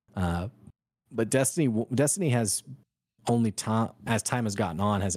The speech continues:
added quite a bit of content that you can do. Um, but compared to the first version, there was a lot of,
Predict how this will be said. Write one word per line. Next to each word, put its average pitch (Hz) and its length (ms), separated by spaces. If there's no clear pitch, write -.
added 104 320
quite 101 200
a 95 60
bit 95 120
of 92 100
content 98 500
that - 100
you 101 120
can 87 220
do. 143 420
Um, 95 580
but 104 340
compared 113 220
to 104 60
the 92 80
first - 360
version, 90 640
there 98 240
was 98 160
a 95 60
lot 92 440
of, 90 540